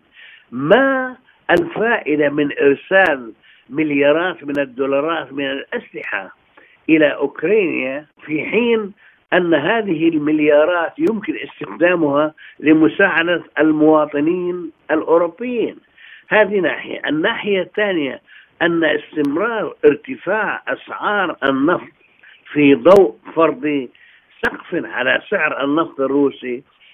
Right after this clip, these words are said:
سيكلف الاتحاد الأوروبي واقتصادياته مبالغ طائلة،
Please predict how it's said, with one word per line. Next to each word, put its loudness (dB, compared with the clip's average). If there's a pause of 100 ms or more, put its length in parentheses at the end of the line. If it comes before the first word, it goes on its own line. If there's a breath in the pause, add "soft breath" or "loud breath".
(240 soft breath)
سيكلف 2
الاتحاد -2
الأوروبي 0
واقتصادياته 0 (540 soft breath)
مبالغ 0
طائلة، -2